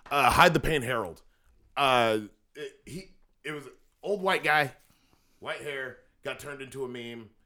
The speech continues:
Um, <laughs> uh, a-, and if you see, like, if you,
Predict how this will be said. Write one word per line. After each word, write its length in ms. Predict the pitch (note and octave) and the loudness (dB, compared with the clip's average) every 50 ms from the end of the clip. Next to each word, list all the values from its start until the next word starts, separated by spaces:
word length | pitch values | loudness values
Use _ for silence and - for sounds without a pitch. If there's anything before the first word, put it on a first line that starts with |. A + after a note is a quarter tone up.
| _ _ _ _ _ _ _ - | _ _ _ _ _ _ _ -12
Um, 540 | C3 C3 B2+ B2 A#2+ A2+ A2+ G#2+ G2 F#2 - _ _ _ _ _ _ _ _ _ - | -8 -8 -6 -6 -6 -8 -8 -10 -12 -16 -20 _ _ _ _ _ _ _ _ _ -16
<laughs> 20 | |
uh, 20 | - - - - - - - - - - - - - - _ _ _ - - - - E3 - - - _ - | -14 -14 -12 -14 -14 -16 -20 -20 -20 -20 -20 -20 -20 -20 _ _ _ -20 -16 -10 -10 -10 -10 -12 -18 _ -2
a-, 480 | D3 D#3 D3 C3 A#2 D3 D3+ - - | 2 2 2 2 2 -2 -2 -2 0
and 120 | D#3 E3 E3 | 0 0 0
if 140 | E3 E3 F3 | 0 -2 -2
you 100 | F3 D#3+ | -6 -6
see, 400 | - - F#3 F#3 F3+ F3 E3+ E3 | -4 -4 -2 -2 -2 -2 -4 -4
like, 260 | D#3+ D#3 D3+ C#3+ C3+ | -2 -4 -4 -4 -6
if 180 | C#3 D#3 D#3+ | -8 -12 -12
you, 60 | E3 | -14